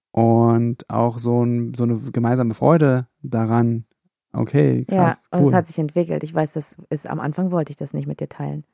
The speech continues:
Speaker 2: weil ich wollte
Speaker 1: Weiß ich, wie, weiß ich, wie so ein Eingeständnis,
Speaker 2: Wie
Speaker 1: ich hab
Speaker 2: ein
Speaker 1: was falsch gemacht.
Speaker 2: Eingeständnis. Und
Speaker 1: Mhm.
Speaker 2: da ging's ja auch noch um, wer hat Recht und wer hat Unrecht. Und wenn ich dir sage, dass ich hier was gelernt hab, dann räume ich ja ein, dass ich nicht Recht hatte.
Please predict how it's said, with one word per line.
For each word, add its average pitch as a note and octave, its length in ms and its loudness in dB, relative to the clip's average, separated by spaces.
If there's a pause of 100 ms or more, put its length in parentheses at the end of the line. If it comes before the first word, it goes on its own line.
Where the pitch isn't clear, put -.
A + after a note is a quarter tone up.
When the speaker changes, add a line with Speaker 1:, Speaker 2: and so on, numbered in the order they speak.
Speaker 2:
weil D#3 260 2
ich D3 140 -4
wollte D#3 180 4
Speaker 1:
Weiß A#2+ 120 2
ich, A#2+ 140 0
wie, A#2+ 380 6
weiß A#2 180 2
ich, G#2+ 100 -4
wie A#2 100 2
so A2+ 100 2
ein A2 60 4
Eingeständnis, A#2 580 4
Speaker 2:
Wie F3 80 0
Speaker 1:
ich E3 140 2
hab F#3+ 80 4
Speaker 2:
ein F#3 40 2
Speaker 1:
was - 60 2
falsch - 0 -
gemacht. D3 100 4
Speaker 2:
Eingeständnis. F3+ 600 2
Und - 100 2
Speaker 1:
Mhm. A2 60 -2
Speaker 2:
da D#3+ 180 4
ging's F#3+ 260 0
ja C3 180 4
auch D3 60 -2
noch D3 180 0
um, D3+ 180 -2
wer D#3 120 0
hat D3+ 140 -2
Recht D#3+ 200 2
und D#3 120 2
wer D3+ 100 4
hat D3+ 100 -2
Unrecht. E3+ 340 4
Und D#3+ 120 -2
wenn D#3 120 0
ich D3+ 100 -2
dir D#3 100 -4
sage, D3+ 240 2
dass D#3 120 -2
ich E3 100 -8
hier D#3 80 -2
was D3+ 160 -2
gelernt D3+ 320 -2
hab, E3+ 80 -2
dann D#3+ 140 0
räume E3+ 260 4
ich - 80 -2
ja D3+ 120 2
ein, D#3+ 180 2
dass D#3 140 -4
ich D3+ 140 -8
nicht D3+ 200 -6
Recht F3+ 220 -2
hatte. F3+ 260 -2